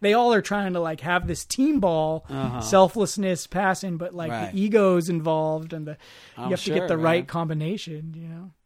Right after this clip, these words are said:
Speaker 2: Right. Yeah. No, it's amazing. It's so fun to watch, man. You know another team that's fun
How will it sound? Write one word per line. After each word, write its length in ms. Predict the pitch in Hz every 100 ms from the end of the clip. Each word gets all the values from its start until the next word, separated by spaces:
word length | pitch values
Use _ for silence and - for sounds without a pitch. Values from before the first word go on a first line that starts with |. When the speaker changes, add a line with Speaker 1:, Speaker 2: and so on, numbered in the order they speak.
| _
Speaker 2:
Right. 400 | 120 117 101 98 _ _ _ _ _ _ _ _ _ _ _ _ _
Yeah. 420 | 120 120 123 120 104
No, 220 | 117 123 139
it's 120 | 139
amazing. 440 | 127 123 110 90
It's 140 | 101 -
so 200 | - 127
fun 260 | - 107 95
to 60 |
watch, 380 | 92 - _ _
man. 160 | 98 117 _ _ _ _
You 100 | 160
know 100 | 175
another 300 | 156 151 151
team 240 | - 151
that's 220 | 147 135 -
fun 400 | 139 143 165